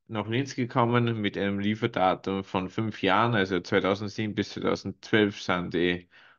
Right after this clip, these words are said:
halt nach Linz gekommen. Jetzt gibt es schon zweiundsiebzig Hybridbusse von den Nummern hunderteins bis hundertsechzig und die Solo-Busse von den Nummern vierhunderteinundzwanzig bis vierhundertzweiunddreißig.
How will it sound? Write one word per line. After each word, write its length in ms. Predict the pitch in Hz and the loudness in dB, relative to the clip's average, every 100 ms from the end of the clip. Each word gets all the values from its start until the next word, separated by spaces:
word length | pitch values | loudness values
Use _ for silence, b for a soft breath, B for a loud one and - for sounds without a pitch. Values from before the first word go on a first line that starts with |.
| _ | _
halt 160 | 85 90 | -4 -2
nach 160 | 90 | -2
Linz 240 | 123 151 - | 0 -2 -2
gekommen. 800 | 143 - 131 127 127 127 123 - B B B B - | -4 2 4 6 4 2 -2 -10 B B B B -2
Jetzt 240 | 139 - | -2 4
gibt 240 | 139 135 | 2 4
es 240 | 131 127 - | 2 2 0
schon 260 | - 113 | -2 -2
zweiundsiebzig 680 | 117 117 107 104 104 - 107 | 0 4 4 2 -6 -4 -2
Hybridbusse 1040 | 107 95 139 185 - - 143 139 - 131 131 | 0 0 0 -2 -2 2 2 2 2 4 2
von 240 | 131 104 | 0 -2
den 140 | 104 107 | 0 -2
Nummern 320 | 107 104 104 | -2 -4 -4
hunderteins 580 | 113 110 104 58 87 90 | -2 -2 -4 -2 -2 -4
bis 240 | - - | -14 -10
hundertsechzig 960 | 90 90 87 127 135 - 131 127 123 - | -4 -4 2 2 2 0 2 2 0 -6
und 440 | 101 104 101 - | -2 -2 -4 -4
die 300 | 95 90 - - | 0 0 -2 -4
Solo-Busse 1300 | - 110 117 113 117 - _ 107 107 - 110 104 104 | 0 6 8 6 4 -2 _ 0 0 0 2 2 2
von 180 | - 95 | -2 -2
den 100 | 95 | -2
Nummern 300 | 92 95 92 | -2 -2 -4
vierhunderteinundzwanzig 1120 | - 110 90 90 - 104 98 - 87 87 95 | -4 -2 -2 -4 -2 0 0 0 -2 -2 -10
bis 160 | - 90 | -10 -12
vierhundertzweiunddreißig. 1400 | - 98 87 82 - 107 127 123 120 120 - 120 117 | -6 -4 -4 -4 0 2 4 4 4 2 0 0 -2